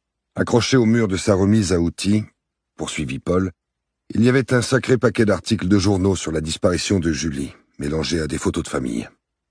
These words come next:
David Esquimet, quand il était plus petit,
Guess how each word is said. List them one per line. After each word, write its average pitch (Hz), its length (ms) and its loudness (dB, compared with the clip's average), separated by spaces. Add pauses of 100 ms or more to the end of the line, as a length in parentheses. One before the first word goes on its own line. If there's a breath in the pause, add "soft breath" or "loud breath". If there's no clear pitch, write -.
(680)
David 101 280 0
Esquimet, 107 460 0
quand 90 220 -6
il 98 80 -2
était 92 220 -2
plus 82 160 -6
petit, 107 480 0